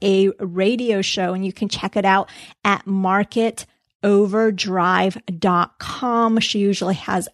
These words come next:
multiple, multiple guests. They have a bunch of fun, and it's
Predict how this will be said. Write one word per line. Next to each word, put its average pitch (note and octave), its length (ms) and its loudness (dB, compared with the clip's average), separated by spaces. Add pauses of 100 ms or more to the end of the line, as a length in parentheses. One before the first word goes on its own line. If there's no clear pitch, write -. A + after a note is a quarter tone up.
multiple, A3 720 -4
multiple A3+ 560 0
guests. F#3+ 380 0
They G3+ 100 -4
have G3+ 380 -6
a F#3+ 80 0
bunch D4+ 560 -2 (100)
of G#3 160 0
fun, F3+ 520 -4
and G3+ 180 0
it's - 200 -6